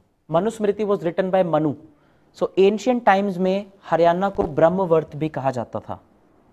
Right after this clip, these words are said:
ब्रह्मवर्त। वर्त So ब्रह्मा means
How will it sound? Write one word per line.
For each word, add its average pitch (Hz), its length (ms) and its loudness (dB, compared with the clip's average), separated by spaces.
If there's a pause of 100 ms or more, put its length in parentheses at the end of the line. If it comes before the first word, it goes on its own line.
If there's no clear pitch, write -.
(800)
ब्रह्मवर्त। 160 500 0 (1600)
वर्त - 380 0 (2250)
So 165 120 -4
ब्रह्मा 170 380 2
means 208 320 -2